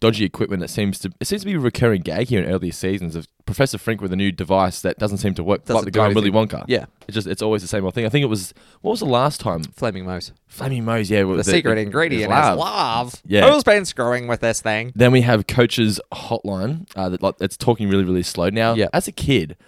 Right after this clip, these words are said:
Speaker 1: I used to see the, the
Speaker 2: Five dollars fifty
Speaker 1: hotlines.
Speaker 2: per minute or something like
Speaker 1: Yeah,
Speaker 2: that.
Speaker 1: the hotlines for, like, P S one cheats and tips and stuff like that.
Speaker 2: Yeah,
Speaker 1: And I
Speaker 2: yeah.
Speaker 1: always wanted to, but I was never game 'cause it looked so expensive.
Speaker 2: Yeah.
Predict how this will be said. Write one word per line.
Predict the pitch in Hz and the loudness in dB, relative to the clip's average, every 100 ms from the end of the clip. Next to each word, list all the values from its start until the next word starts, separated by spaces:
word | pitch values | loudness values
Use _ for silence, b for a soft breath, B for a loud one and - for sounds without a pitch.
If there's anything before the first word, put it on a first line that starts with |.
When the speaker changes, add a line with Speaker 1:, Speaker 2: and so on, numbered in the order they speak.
| b b | b b
Speaker 1:
I | 135 | 2
used | 170 | 2
to | - | 0
see | 185 | -2
the, | 175 156 | 0 0
the | 135 | -2
Speaker 2:
Five | 104 120 101 | 0 0 2
dollars | 107 95 | 0 0
fifty | - 95 98 | -4 -6 -4
Speaker 1:
hotlines. | |
Speaker 2:
per | 98 | -4
minute | 92 95 | -4 -6
or | 95 | -8
something | - 90 90 | -8 -10 -10
like | 90 | -4
Speaker 1:
Yeah, | 139 143 | 2 2
Speaker 2:
that. | 104 | 2
Speaker 1:
the | 120 | 0
hotlines | 139 127 127 117 | 0 2 2 2
for, | - 117 107 98 | 0 0 2 0
like, | 95 92 | -2 -8
P | 113 123 | -4 -4
S | 110 | -2
one | 107 98 | -4 -4
cheats | - 104 - | -4 -6 -6
and | 95 - | -10 -6
tips | 123 - | -6 -6
and | 117 | -8
stuff | 117 | -4
like | 107 104 | -2 0
that. | 101 | 2
Speaker 2:
Yeah, | |
Speaker 1:
And | 101 | 2
I | 107 | 2
Speaker 2:
yeah. | 98 | 6
Speaker 1:
always | 135 139 | 6 6
wanted | 98 117 143 | 4 0 0
to, | - 90 | 0 0
but | 92 | 0
I | |
was | 110 | -2
never | 113 | -2
game | 92 98 110 | -2 -2 -4
'cause | |
it | 98 | -6
looked | - | -6
so | 101 | -6
expensive. | 78 - 104 127 82 69 | -6 -4 -4 -2 -6 -4
Speaker 2:
Yeah. | 95 92 92 90 | -4 -2 -2 -4